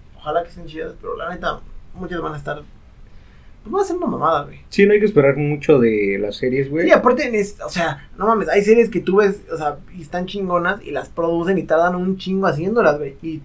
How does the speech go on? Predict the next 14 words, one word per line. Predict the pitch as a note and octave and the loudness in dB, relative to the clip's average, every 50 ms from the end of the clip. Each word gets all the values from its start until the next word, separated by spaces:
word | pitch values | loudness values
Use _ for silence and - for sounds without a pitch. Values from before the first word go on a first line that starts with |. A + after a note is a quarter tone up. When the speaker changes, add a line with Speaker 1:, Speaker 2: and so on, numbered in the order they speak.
| - - - | -16 -20 -20
Speaker 1:
sea, | - - F3 D#3+ D#3+ - - - D3+ E3 | -4 -2 -2 -2 -2 -4 -8 -4 -2 -2
ah, | F3 - A3 | -2 0 -2
y | F#3 D3 | -2 4
solo | F3 A3 A#3+ | 4 4 4
están | A3+ B3 A#3 | 4 2 0
haciendo | F#3+ G#3+ A3 G3+ F#3+ | 2 0 -2 -2 -4
esa | D3 C#3 | -4 -2
serie. | F#3 A3+ B3 G3 - - - - - - - - | -4 -2 -2 -4 -4 -6 -12 -20 -20 -20 -20 -12
Están | - D3 D3 A3 A3+ | -12 -4 2 4 4
haciendo | A3 G#3 A3 A3+ A3+ | 4 4 2 2 2
un | G#3+ | 0
chingo | G3+ G#3 A3+ A3 | 0 0 2 2
de | G3 D#3 | 2 2
series, | C#3+ D#3+ E3 F#3 G#3 G#3 | 2 0 2 2 0 0